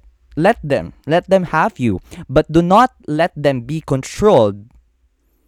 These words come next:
Or do not let yourself be controlled by them. So, you need to reflect. Kasi I've seen this in lots of friendship circles.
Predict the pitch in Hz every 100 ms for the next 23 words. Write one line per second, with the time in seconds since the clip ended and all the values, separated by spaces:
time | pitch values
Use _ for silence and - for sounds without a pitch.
0 | _ _ _ _ _ _ _ _ _ _
1 | _ _ _ 147 131 160 196 226 170 196
2 | - 156 143 143 123 151 135 123 - 123
3 | 110 98 92 87 - _ _ - _ _
4 | _ _ _ _ _ _ _ _ _ -
5 | - 196 185 170 175 - - _ _ -
6 | - _ _ _ _ _ _ _ _ _
7 | - 185 254 240 185 151 117 - _ _
8 | _ _ _ _ _ _ - 208 226 202
9 | 180 190 208 185 - - 208 220 196 180
10 | - - 175 170 160 - _ 147 156 190
11 | 190 - - - 143 - _ 190 190 -
12 | 156 - - - 147 - 90 - - -
13 | - -